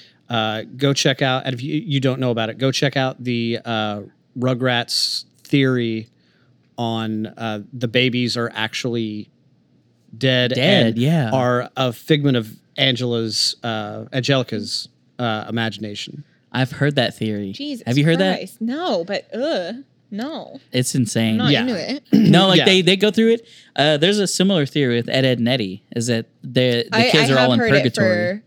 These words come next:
Speaker 3: Ed, Edd n Eddy.
Speaker 2: <laughs> It's
Speaker 1: 'Cause there's
Speaker 2: pretty
Speaker 1: no
Speaker 2: interesting.
Speaker 1: parents
Speaker 2: Yeah.
Speaker 1: around.
Speaker 2: Yeah.
Speaker 1: Yeah.
Speaker 3: Yeah.
Speaker 2: Well, and, like, it's talking about, like, how Eddie is, like, his vibe is more, like, fifties and, like,
Speaker 1: Mm-hmm.
Speaker 2: uh,
Speaker 3: Right.
Speaker 2: like, they're all from different time period. Like, Rolf is from, like, an old farming town.
Speaker 3: Yeah.
Speaker 2: Like,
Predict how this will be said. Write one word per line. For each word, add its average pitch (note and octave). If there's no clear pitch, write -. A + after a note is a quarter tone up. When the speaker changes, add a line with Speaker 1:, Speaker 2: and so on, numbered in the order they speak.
Speaker 3:
Ed, G3+
Edd E3+
n F3+
Eddy. F3
Speaker 2:
<laughs> -
It's A#2
Speaker 1:
'Cause B2+
there's C3+
Speaker 2:
pretty A#2+
Speaker 1:
no C3
Speaker 2:
interesting. B2+
Speaker 1:
parents B2+
Speaker 2:
Yeah. C3+
Speaker 1:
around. B2+
Speaker 2:
Yeah. D#3
Speaker 1:
Yeah. G#2+
Speaker 3:
Yeah. -
Speaker 2:
Well, D#3
and, D3+
like, C#3
it's C3+
talking C3+
about, A#2+
like, A2+
how A#2
Eddie A2+
is, A2
like, G#2+
his A#2+
vibe A2+
is A2+
more, A2
like, -
fifties A2
and, G#2+
like, G2
Speaker 1:
Mm-hmm. B2+
Speaker 2:
uh, G2+
Speaker 3:
Right. G#2
Speaker 2:
like, A#2
they're B2
all A#2
from A2+
different A2+
time A2+
period. A2+
Like, G#2+
Rolf A2+
is A2
from, A2+
like, A2
an A2
old A2
farming A2+
town. A2+
Speaker 3:
Yeah. G#2
Speaker 2:
Like, G#2